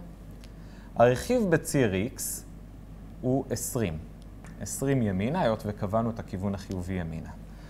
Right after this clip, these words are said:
לעומת זאת, בציר Y הוא מינוס שלוש עשרה נקודה תשע, כלומר, יש לנו מהירות שמכוונת, רכיב מהירות שמכוון למטה, שהגודל שלו הוא שלוש עשרה נקודה תשע.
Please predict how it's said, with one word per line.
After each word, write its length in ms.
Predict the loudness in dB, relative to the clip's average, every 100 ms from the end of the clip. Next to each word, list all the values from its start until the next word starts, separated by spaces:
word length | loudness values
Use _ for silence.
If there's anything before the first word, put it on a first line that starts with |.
| -14 2
לעומת 320 | 6 8 8
זאת, 140 | 8 4
בציר 380 | 2 2 0 6
Y 180 | 6
הוא 120 | 8 6
מינוס 280 | 4 2
שלוש 300 | 4 6 6
עשרה 240 | 4 2 4
נקודה 380 | 2 4 10 10 10
תשע, 340 | 4 2 -2 -4
כלומר, 420 | 0 6 8 8 4 -6 -16 -16 -16 -16 -14 -14 -14 -12 0
יש 280 | 0 2 2
לנו 280 | 4 2 0 -6 -14 -14 -14 -16 -16 -6 2
מהירות 380 | 4 4 2 -2
שמכוונת, 680 | -2 -2 -2 2 2 0
רכיב 280 | -2 -2 2
מהירות 320 | 2 2 -2
שמכוון 600 | -2 -4 -4 -2 2 2
למטה, 400 | 2 2 4 2
שהגודל 420 | 4 2 4 2
שלו 200 | 2 0
הוא 80 | -2 -2
שלוש 160 | -4 -4
עשרה 180 | -4
נקודה 340 | -4 -6 -6 -6
תשע. 340 | -6 -10 -10